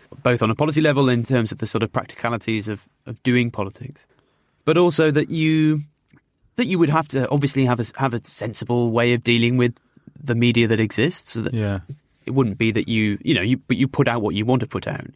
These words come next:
Speaker 1: and you try not to sort of slavishly follow the tabloid agenda in the way that the Blair government was guilty of doing too often.
Speaker 2: Yeah.
Speaker 1: And also that you think that maybe this other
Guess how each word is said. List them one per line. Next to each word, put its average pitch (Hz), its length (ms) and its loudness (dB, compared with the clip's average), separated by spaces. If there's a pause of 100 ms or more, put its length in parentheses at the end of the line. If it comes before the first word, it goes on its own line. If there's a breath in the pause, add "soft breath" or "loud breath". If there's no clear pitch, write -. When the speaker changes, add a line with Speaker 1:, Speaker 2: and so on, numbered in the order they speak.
(140)
Speaker 1:
and 110 100 -4
you 110 80 -2
try 104 260 0
not 113 240 -2
to - 120 -12 (140)
sort - 140 -8
of 110 60 -6
slavishly 117 560 0
follow 110 640 0 (480)
the 117 80 -2
tabloid 110 400 -2
agenda 98 400 -4
in 107 80 -6
the 98 80 -2
way 95 140 0
that 98 140 -6
the - 80 -6
Blair 104 240 0
government 101 320 -4
was 107 100 -6
guilty 104 280 -2
of 101 80 -8
doing 101 260 -4
too - 420 -4
often. - 460 -6 (100)
Speaker 2:
Yeah. 104 280 -4 (580 soft breath)
Speaker 1:
And 160 140 -2
also 175 320 2
that 165 120 0
you 180 240 -4
think 165 320 -4
that 151 100 -6
maybe 151 360 2
this 143 180 0
other 151 360 2